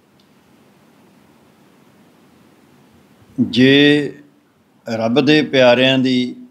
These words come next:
ਸੰਗਤ ਮਿਲ ਜਾਵੇ, ਨਾਮ ਰਸੀਆਂ ਦੀ ਸੰਗਤ ਮਿਲ ਜਾਵੇ, ਫਿਰ ਇਹ ਅਵਸਥਾ ਜਿਹੜੀ ਹੈ ਪ੍ਰਾਪਤ ਹੁੰਦੀ ਹੈ।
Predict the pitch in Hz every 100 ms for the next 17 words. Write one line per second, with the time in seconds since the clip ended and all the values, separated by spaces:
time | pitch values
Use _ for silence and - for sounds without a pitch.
0 | - - 117 117 120 120 117 127 127 120
1 | 117 120 120 120 - _ _ _ _ _
2 | _ 117 110 117 123 120 120 - 143 143
3 | 139 - 127 117 117 117 113 113 113 113
4 | 110 98 - _ _ _ _ _ _ _
5 | _ _ _ _ _ _ _ _ _ -
6 | - 143 139 131 123 117 - - 113 107
7 | 101 98 104 104 107 98 - 107 95 98
8 | -